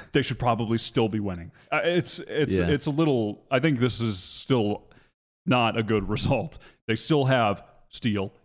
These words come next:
Speaker 1: Hiko, Dicey, and Asuna.
Speaker 2: Yeah.
Speaker 1: And people are, people are, I've definitely seen some people railing way too hard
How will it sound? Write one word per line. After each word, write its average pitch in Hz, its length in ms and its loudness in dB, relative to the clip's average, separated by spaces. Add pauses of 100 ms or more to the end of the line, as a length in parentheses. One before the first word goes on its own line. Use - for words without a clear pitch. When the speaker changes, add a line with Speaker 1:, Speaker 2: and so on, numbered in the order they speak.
Speaker 1:
Hiko, 104 380 -2 (540)
Dicey, 113 400 -2 (480)
and 151 100 -6
Asuna. 107 320 -6 (180)
Speaker 2:
Yeah. - 180 2
Speaker 1:
And 147 240 2 (600)
people 165 320 2
are, 127 540 0
people 196 300 2
are, 139 220 0 (160)
I've 135 200 0
definitely 165 320 2
seen 131 200 0
some 113 120 -6
people 104 260 -2
railing 104 580 0
way 123 320 2
too 101 220 -2
hard 90 260 -2